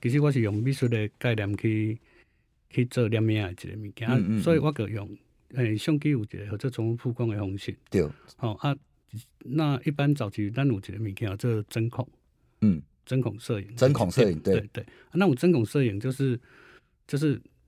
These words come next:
Speaker 1: 很，很微光，
Speaker 2: 嗯。
Speaker 1: 所以你要慢速，
Speaker 2: 嗯。
Speaker 1: 所以我就用针孔的慢速和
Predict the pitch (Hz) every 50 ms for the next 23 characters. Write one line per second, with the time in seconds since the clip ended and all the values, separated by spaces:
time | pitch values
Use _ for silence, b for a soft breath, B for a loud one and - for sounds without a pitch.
0 | _ _ - - 120 - _ - 123 110 104 107 104 107 120 120 - - 120 113
1 | 113 117 123 123 123 - 104 104 147 135 139 143 131 127 131 123 117 110 98 -
2 | - 123 110 95 104 107 123 - - 196 233 247 - 151 147 123 104 95 80 139
3 | 120 117 160 156 160 165 156 143 - - _ _ _ - - 151 156 147 - 120
4 | 107 101 110 120 135 131 123 117 110 - - 131 117 104 107 - _ _ _ _
5 | _ - 139 135 123 117